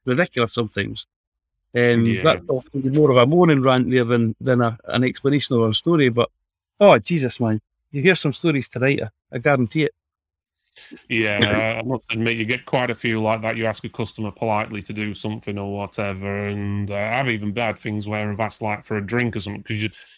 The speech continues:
Speaker 2: you'd expect when you meet customers out to offer you a drink or whatever, and I've even been before and say, "Oh, I'll have a, uh,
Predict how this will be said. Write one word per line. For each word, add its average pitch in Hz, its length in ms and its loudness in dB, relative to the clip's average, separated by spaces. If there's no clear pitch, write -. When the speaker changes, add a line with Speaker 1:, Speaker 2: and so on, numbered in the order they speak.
Speaker 2:
you'd 170 120 -4
expect 170 380 -4
when 131 100 -6
you 123 60 -4
meet 120 240 -2
customers 113 340 -4
out 101 200 -6
to 113 120 -4
offer 113 220 -4
you 104 140 -6
a 104 40 -6
drink 104 400 -6
or 104 100 -6
whatever, 104 400 -4
and 110 120 -2
I've 139 80 0
even 117 220 -2
been 107 500 -4
before 107 360 -4
and 104 120 -6
say, 113 140 -4
"Oh, 123 260 0
I'll 110 100 0
have 107 40 -2
a, - 680 -4
uh, 107 340 -2